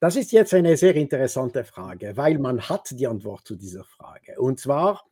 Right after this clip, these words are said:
weil im März zweitausendneunzehn hat Alexei Arestowitsch, das ist der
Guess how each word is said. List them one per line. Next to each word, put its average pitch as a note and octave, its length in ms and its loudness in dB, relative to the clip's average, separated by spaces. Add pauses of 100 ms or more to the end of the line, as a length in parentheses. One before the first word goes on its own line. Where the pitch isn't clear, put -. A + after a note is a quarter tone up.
(360)
weil D#3 500 2 (120)
im B2 280 -2
März G3+ 640 0 (100)
zweitausendneunzehn F3+ 1500 -4 (840)
hat - 720 -6 (320)
Alexei D#3 720 2
Arestowitsch, C3 960 -6 (500)
das D#3 220 -8
ist G#3 240 -10
der F3 140 4